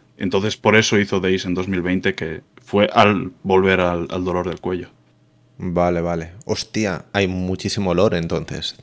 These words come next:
Speaker 2: dentro
Speaker 1: Sí,
Speaker 2: de todo
Speaker 1: sí,
Speaker 2: esto.
Speaker 1: o sea, es un, es un universo, un universo fílmico que ya da como con el final ya.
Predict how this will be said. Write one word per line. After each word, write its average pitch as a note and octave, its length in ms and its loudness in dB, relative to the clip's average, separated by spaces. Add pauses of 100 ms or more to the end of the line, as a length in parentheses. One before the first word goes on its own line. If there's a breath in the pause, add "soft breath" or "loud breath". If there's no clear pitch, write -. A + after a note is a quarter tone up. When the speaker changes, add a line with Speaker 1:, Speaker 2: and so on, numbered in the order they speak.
(100)
Speaker 2:
dentro F#2 280 2
Speaker 1:
Sí, D3+ 100 12
Speaker 2:
de D#3+ 40 12
todo F3 100 8
Speaker 1:
sí, D3 140 10
Speaker 2:
esto. A#2 120 12
Speaker 1:
o A2+ 40 8
sea, B2 180 10
es C3+ 100 8
un, D#3 280 8
es C3+ 140 6
un D#3 80 8
universo, B2 1160 8
un A#2+ 160 8
universo B2 380 10
fílmico B2+ 420 10
que A2 140 6
ya G#2+ 160 6
da A2+ 260 6
como A#2+ 300 10
con G2+ 240 4
el F#2+ 260 2
final G#2 420 6
ya. G#2+ 320 4